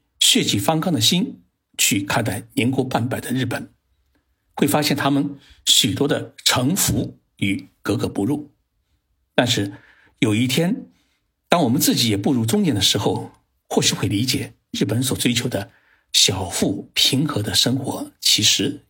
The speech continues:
也不错。入乡随俗啊，才能如鱼得水。但是要做到这一点，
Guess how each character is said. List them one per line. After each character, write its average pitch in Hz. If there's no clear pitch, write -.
也 -
不 -
错。 -
入 143
乡 135
随 113
俗 113
啊， -
才 -
能 92
如 104
鱼 98
得 95
水。 -
但 165
是 165
要 156
做 151
到 143
这 156
一 113
点， -